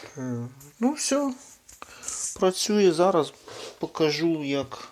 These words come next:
як він включається. Так, включаємо в сеть.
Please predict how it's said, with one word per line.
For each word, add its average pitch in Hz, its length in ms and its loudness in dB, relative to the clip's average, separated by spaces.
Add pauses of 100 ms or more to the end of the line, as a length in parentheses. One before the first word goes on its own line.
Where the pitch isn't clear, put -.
(840)
як 143 340 -6
він 139 100 -2
включається. - 1200 -6 (600)
Так, 120 440 -6 (1300)
включаємо 127 960 -4 (1500)
в - 60 -16
сеть. - 680 -6